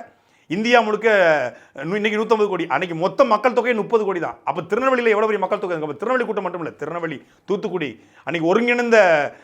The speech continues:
அஹ், திருநெல்வேலி மாவட்டம், அந்த மாவட்டத்துல மொத்தமா திரண்டிருக்கிறான். தென்காசி, திருநெல்வேலி, தூத்துக்குடி, கன்னியாகுமரி, எல்லா பக்கமும் திரண்டிருக்கிறான். அஞ்சு லட்சம் பேர். சாவு நிகழல.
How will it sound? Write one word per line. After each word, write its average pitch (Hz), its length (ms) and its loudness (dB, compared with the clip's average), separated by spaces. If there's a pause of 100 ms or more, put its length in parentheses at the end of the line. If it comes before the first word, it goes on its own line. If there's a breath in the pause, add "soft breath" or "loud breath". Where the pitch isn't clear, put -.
(160 loud breath)
அஹ், 127 540 -2
திருநெல்வேலி 196 360 2
மாவட்டம், 147 480 -2 (800)
அந்த 202 320 2
மாவட்டத்துல 208 680 4
மொத்தமா 247 440 2
திரண்டிருக்கிறான். 196 560 -4
தென்காசி, 156 400 -2
திருநெல்வேலி, 165 360 -4
தூத்துக்குடி, 165 300 -6
கன்னியாகுமரி, 175 420 -4
எல்லா 226 260 2
பக்கமும் 226 220 -2
திரண்டிருக்கிறான். 147 380 -8
அஞ்சு 175 220 -6
லட்சம் 175 200 -6
பேர். 131 140 -8
சாவு 214 420 0
நிகழல. 147 420 -10